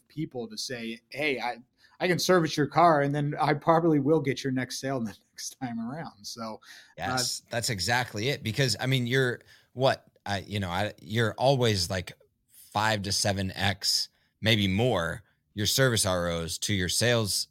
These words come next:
Speaker 1: Right.
Speaker 2: uh,
Speaker 1: Oh, yeah.
Speaker 2: every single month. And so it's like, what are the opportunities in that customer base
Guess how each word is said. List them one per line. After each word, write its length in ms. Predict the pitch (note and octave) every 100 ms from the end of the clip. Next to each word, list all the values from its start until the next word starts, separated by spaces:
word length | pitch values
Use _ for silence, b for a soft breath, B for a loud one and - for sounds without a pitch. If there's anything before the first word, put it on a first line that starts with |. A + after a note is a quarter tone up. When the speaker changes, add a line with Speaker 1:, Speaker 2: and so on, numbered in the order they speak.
| -
Speaker 1:
Right. 220 | D3 C#3
Speaker 2:
uh, 200 | D#2+ D2+ - D3+
Speaker 1:
Oh, 140 | D3+
yeah. 260 | C3 B2 F2+
Speaker 2:
every 240 | G2+ F#2+ G2
single 240 | F#2 E2+
month. 280 | G#2 G#2 D2+
And 140 | E2+
so 300 | - F#2 F2 b b b
it's 100 | -
like, 160 | F2
what 180 | F#2+ A#2+
are 40 | A#2
the 140 | G2+
opportunities 720 | F2+ - F2+ - A2+ F#2 F2 F2
in 80 | F2+
that 240 | A#2 -
customer 460 | - D2+ - D#2+ D#2
base 400 | D#2+ D#2 -